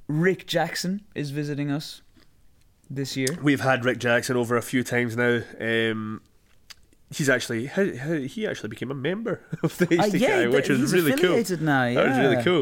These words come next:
Speaker 2: Uh, w-,
Speaker 1: Rick
Speaker 2: awesome
Speaker 1: Jackson,
Speaker 2: having someone like that.
Speaker 1: H T K I.
Speaker 2: Very awesome.
Speaker 1: <laughs>
Speaker 2: Uh, uh, but Rick Jackson Sensei, I mean, he is,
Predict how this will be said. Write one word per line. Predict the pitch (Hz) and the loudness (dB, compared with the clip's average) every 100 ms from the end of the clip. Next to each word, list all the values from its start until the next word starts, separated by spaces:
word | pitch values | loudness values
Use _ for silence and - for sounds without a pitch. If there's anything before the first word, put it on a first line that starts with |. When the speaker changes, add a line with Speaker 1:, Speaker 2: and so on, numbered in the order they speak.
| 117 | 0
Speaker 2:
Uh, | 120 120 113 - - 85 - - - - - | 0 2 0 -4 -20 -20 -20 -20 -20 -20 -18
w-, | 117 113 - 123 - | -14 -14 -12 -16 -6
Speaker 1:
Rick | - 247 | 0 2
Speaker 2:
awesome | 208 262 | 4 0
Speaker 1:
Jackson, | - 202 | 0 0
Speaker 2:
having | 160 107 | 0 0
someone | 120 214 | 0 2
like | 220 | 2
that. | 233 294 220 | 2 0 -4
Speaker 1:
H | |
T | 120 | -6
K | |
I. | - - - | -18 -20 -18
Speaker 2:
Very | - 120 139 151 123 | -14 -4 2 4 4
awesome. | 185 247 - 208 | 4 2 0 -2
Speaker 1:
<laughs> | - 170 - | -2 -8 -4
Speaker 2:
Uh, | - 107 107 104 - - - - - - - | -2 0 -2 -4 -12 -20 -20 -20 -20 -16 -4
uh, | 120 113 110 | 0 2 2
but | 110 107 | 0 0
Rick | 147 127 | 2 4
Jackson | 123 113 131 113 | 2 2 0 0
Sensei, | 117 | -2
I | |
mean, | 110 | -2
he | - 139 143 127 | -6 -2 2 4
is, | 110 101 - - - | 2 0 -4 -6 -10